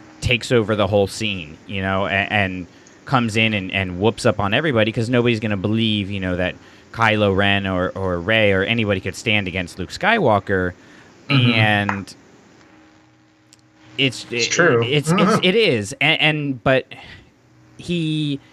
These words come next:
Speaker 1: he wouldn't be a character to do that, I don't feel like. You know, um, and, and that's why I like, I, I, there, there's a weird thing for me with Luke in episode eight. I like that I dislike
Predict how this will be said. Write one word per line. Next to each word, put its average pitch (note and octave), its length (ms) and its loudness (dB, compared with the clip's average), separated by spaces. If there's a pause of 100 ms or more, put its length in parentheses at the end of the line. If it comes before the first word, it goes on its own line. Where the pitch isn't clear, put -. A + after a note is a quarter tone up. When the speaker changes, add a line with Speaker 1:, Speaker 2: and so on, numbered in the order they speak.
(240)
Speaker 1:
he - 200 2
wouldn't E3+ 260 2
be D3+ 80 4
a C#3 60 4
character B2+ 520 2
to G#2 160 -6
do F#2+ 280 0
that, E2 200 2
I F2 120 2
don't E2+ 180 -2
feel D#2+ 160 -4
like. D#2 340 -4 (440)
You G#2+ 140 -4
know, G#2+ 180 4
um, F#2 720 2
and, G#2+ 260 -2
and A2 180 -2
that's A#2+ 180 0
why C3+ 200 2
I G#2+ 60 4
like, G2+ 340 0 (380)
I, - 60 -10 (440)
I, A#3+ 680 2 (1800)
there, D#3 320 -2
there's F3+ 300 0
a G3 60 2
weird F3 280 0
thing B2+ 180 -2
for A2 120 -6
me G2+ 140 -2
with F#2+ 160 -4
Luke F#2 200 -4
in F#2+ 80 -8
episode F2 320 -6
eight. E2+ 220 -6
I C3 140 4
like C3+ 420 0
that B2 140 2
I G#2 80 2
dislike F#2+ 640 -2